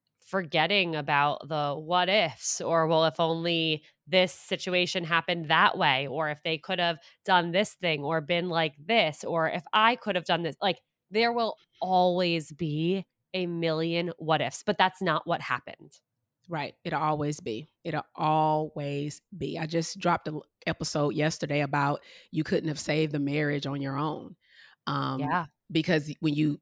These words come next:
Speaker 2: "Well, if I should have done this, maybe I should have done that," and you, you get stuck in feeling like you were the bedrock of that relationship, and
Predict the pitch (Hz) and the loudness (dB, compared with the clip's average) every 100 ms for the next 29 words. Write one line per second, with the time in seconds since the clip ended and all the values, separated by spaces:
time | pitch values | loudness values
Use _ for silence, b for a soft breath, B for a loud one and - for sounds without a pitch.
0 | _ 147 - _ - 147 147 - 147 143 | _ -4 -4 _ -4 0 0 0 -2 -2
1 | 143 143 139 147 147 151 143 139 151 139 | -2 -2 -2 0 0 0 -2 -4 -6 -6
2 | 139 139 143 151 147 - 180 202 - - | -4 -2 -2 -4 -6 -10 -8 -6 -6 -2
3 | 151 - 147 143 139 B B B B B | -4 -2 -2 -2 -6 B B B B B
4 | _ _ _ _ - 196 160 156 147 151 | _ _ _ _ -2 2 2 2 0 -2
5 | 160 175 170 156 170 147 147 156 139 - | -2 -4 -4 -4 -2 -2 -2 -2 -6 -6
6 | 135 139 135 139 139 185 135 135 139 135 | -6 -4 -4 -4 -2 -2 -4 -4 -4 -6
7 | - 151 143 143 | -4 -2 0 -2